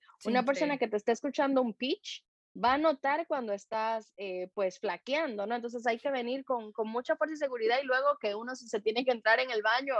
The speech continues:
Speaker 2: y, y, pues,
Speaker 3: <laughs>
Speaker 2: eh, shake and
Speaker 3: Gritar.
Speaker 2: cry and whatever, pero uno va con toda seguridad y así nos sentimos. La verdad es que
Speaker 1: Sí.
Speaker 2: sabemos que Dutidú tiene su espacio y esa misma,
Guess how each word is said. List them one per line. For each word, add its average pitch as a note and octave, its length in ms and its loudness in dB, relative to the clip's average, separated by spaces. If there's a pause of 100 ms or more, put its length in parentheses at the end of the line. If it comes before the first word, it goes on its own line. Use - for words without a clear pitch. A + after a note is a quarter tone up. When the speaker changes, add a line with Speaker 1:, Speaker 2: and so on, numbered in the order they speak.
Speaker 2:
y, G3 180 -10 (220)
y, A#3 320 -2
pues, - 500 2
Speaker 3:
<laughs> E4 320 2
Speaker 2:
eh, A3+ 80 8 (240)
shake D4 220 6
and B3 100 -2
Speaker 3:
Gritar. B3 300 4
Speaker 2:
cry A#3+ 480 4
and C#4+ 80 -8
whatever, C4+ 500 -2 (320)
pero B3 320 -2
uno C#4+ 320 -6
va B3+ 400 -6
con C4+ 160 -4
toda A#3+ 220 0
seguridad C4+ 500 -2
y D4+ 60 -2
así A#3+ 240 -4
nos B3 180 -6
sentimos. A3+ 440 0
La G3+ 100 6
verdad G3+ 220 6
es C#4 100 -12 (160)
que D4 100 0
Speaker 1:
Sí. F#3 60 -4
Speaker 2:
sabemos A#3 440 2
que A#3+ 120 -2
Dutidú A3 720 0 (360)
tiene A#3+ 240 4
su B3+ 120 0
espacio G3+ 600 0
y F#3 120 0
esa G#3 180 -6
misma, A3 640 -2